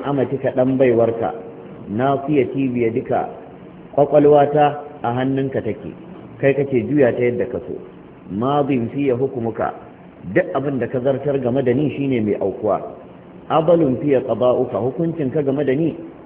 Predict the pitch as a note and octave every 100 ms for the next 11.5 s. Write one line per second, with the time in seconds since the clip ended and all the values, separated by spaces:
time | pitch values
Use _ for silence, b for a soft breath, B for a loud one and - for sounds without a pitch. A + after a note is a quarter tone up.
0 | - - D3 D3+ D3+ - G#2+ G#2 G2+ C3+
1 | C3 C3 A2 - - - - - - -
2 | - F#3 - C#3+ C#3 B2 A2+ C#3 D3 C#3
3 | A2+ C3 D#3+ D#3 B2 C3 A#2+ G2+ A#2 B2+
4 | B2+ B2 - G2 G2 F#2+ - - - -
5 | - - - A2 - C#3+ C#3 C3 A2+ A2
6 | C3+ C3+ C3+ B2+ A#2+ B2 A#2+ D3 - -
7 | - - - - C3 C3+ A#2+ A#2+ A#2+ C#3
8 | C3+ A2 A2 D3+ C3+ A#2+ A#2 A2+ A#2 A#2
9 | A#2 A2+ A2 - - - - - - -
10 | - G#2 A#2+ B2+ B2+ A#2 A2+ B2+ - A#2
11 | A2 A2 G#2 E2+ C2+